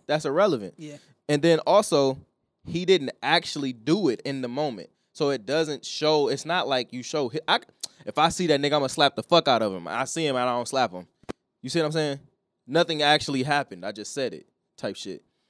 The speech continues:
Speaker 1: So you, you, in law, you can't do that. You can't, you can't apply some shit like that. Um, but yeah, he, he got chewed the fuck out too. You know,
Speaker 2: Yeah.
Speaker 1: that's some white people shit to say. He got chewed out.
Speaker 2: Right.
Speaker 1: And, uh,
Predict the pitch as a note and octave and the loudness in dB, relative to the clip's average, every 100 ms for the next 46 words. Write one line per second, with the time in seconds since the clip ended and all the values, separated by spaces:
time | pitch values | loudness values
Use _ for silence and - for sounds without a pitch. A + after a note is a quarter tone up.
0 | _ _ - C#3 B2 C3 C3 _ B2+ B2 | _ _ -8 -2 0 0 -6 _ -8 -8
1 | - C3 C#3 B2 E3 E3+ D3+ D3+ C#3+ B2+ | -6 -2 -2 0 4 4 2 -4 -6 -4
2 | B2 G2+ E2+ A#2+ D3 B2+ - _ _ _ | -4 -4 -6 -8 -6 -6 -8 _ _ _
3 | A2+ - C3 G#2+ - A#2+ A2 - F#2+ G2+ | -18 -8 -6 -8 -6 -2 -2 -4 -14 -12
4 | E2+ F2+ - F2 - _ _ _ _ _ | -10 -10 -8 -10 -10 _ _ _ _ _
5 | - G#2+ G#2+ G2+ F#2 _ _ _ _ _ | -10 -6 -6 -6 -10 _ _ _ _ _
6 | _ _ _ _ _ _ _ _ _ _ | _ _ _ _ _ _ _ _ _ _
7 | _ _ A#2+ B2+ D3 F#2+ G#2+ A2+ E3+ E3+ | _ _ -4 0 2 0 -4 -4 -2 0
8 | A#3 A#3 A2 - - - G3+ E3 C3+ - | 2 2 2 -4 -8 -4 -4 -4 -6 0
9 | D3 F#3 A3 - - F#3+ G#2 _ G3+ D#3 | 0 4 2 2 -2 -2 -2 _ -10 -2
10 | F3 B2 C3 C3+ B2 G#2+ A2 - A2+ G2+ | -2 0 -2 -2 -4 -10 -12 -6 -6 -6
11 | F#2+ - D3 A#2 C#3+ G#2+ _ D#3 C#3 B2 | -8 -6 -8 -2 -2 -2 _ -20 -20 -20
12 | _ _ _ _ - B2+ A#2+ A#2+ A#2 A2+ | _ _ _ _ -6 -4 -2 -2 -2 -2
13 | G#2+ | -4